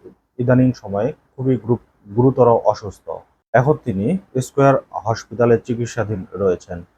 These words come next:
তো তাকে নিয়ে যে গুজবটি ছড়িয়েছে আওয়ামী লীগ, যে তার নাকি মৃত্যু হয়েছে। তো খবরে যেটা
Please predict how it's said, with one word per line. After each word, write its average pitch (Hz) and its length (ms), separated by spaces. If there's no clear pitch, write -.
তো 104 320
তাকে 147 240
নিয়ে 147 360
যে 120 220
গুজবটি 139 420
ছড়িয়েছে 107 640
আওয়ামী 104 340
লীগ, 143 180
যে 101 300
তার 120 220
নাকি 117 380
মৃত্যু 135 300
হয়েছে। 82 440
তো 107 180
খবরে 151 520
যেটা 120 360